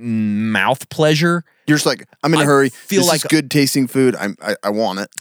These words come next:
Speaker 1: I feel like garbage
Speaker 2: I do
Speaker 1: afterwards,
Speaker 2: too.
Speaker 1: physically and mentally. I'm like,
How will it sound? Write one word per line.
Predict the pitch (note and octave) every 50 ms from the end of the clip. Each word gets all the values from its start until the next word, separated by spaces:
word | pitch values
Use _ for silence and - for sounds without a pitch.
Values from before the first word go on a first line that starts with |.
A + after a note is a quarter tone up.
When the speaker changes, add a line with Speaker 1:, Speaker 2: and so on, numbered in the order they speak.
| - _
Speaker 1:
I | B2+ C3+
feel | C3 - - B2+
like | A2 G2 G2+ G#2 F#2
garbage | - G2 F#2+ G#2+ A#2 B2 B2 A2+ B2
Speaker 2:
I |
do | G#2+
Speaker 1:
afterwards, | G#2+ - - F2+ G#2 G#2+ G#2+ G2+ -
Speaker 2:
too. | F2+ F2+ F2+ - _ _ _ _
Speaker 1:
physically | - - - F#3+ G3+ F3 G#3 G#3+ - F#3+ G3 F#3 - _
and | D#3+ F3+ G#3+ A3+ G#3
mentally. | F3 C3 G#2 G2+ - G2+ F#2+ F#2 -
I'm | - A#2+
like, | B2+ B2 A#2+